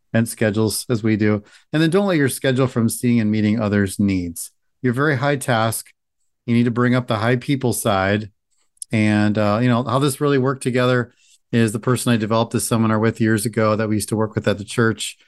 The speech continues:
She was an otter. I was a beaver. She'd come into my office, "La, la, la, la, la, my weekend this, my daughter this." And I would just keep typing. Like, "Uh-huh, uh-huh." I wouldn't even look at her.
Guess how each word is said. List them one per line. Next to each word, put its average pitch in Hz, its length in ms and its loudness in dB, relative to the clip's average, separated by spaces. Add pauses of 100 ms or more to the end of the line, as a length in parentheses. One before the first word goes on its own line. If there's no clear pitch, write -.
(140)
She - 200 -4
was 139 140 2
an 131 80 2
otter. 120 280 2
I 117 80 2
was 113 140 -2
a 110 60 -4
beaver. 127 520 0 (300)
She'd 131 240 -2
come 131 180 0
into 123 120 4
my 117 140 2
office, 117 420 0
"La, 180 180 0
la, 170 140 0
la, 156 200 0
la, 147 140 0
la, 127 240 2
my 113 180 0
weekend 127 420 0
this, 117 240 0
my 107 120 -2
daughter 110 340 0
this." 113 380 -2 (280)
And 123 120 -2
I 151 80 2
would 147 100 0
just 123 140 -4
keep 123 180 -4
typing. 113 440 -2 (380)
Like, 110 220 0
"Uh-huh, 123 320 0
uh-huh." 127 360 0
I 127 60 -6
wouldn't 117 220 2
even 107 120 0
look 117 160 -2
at 107 80 2
her. 95 200 -2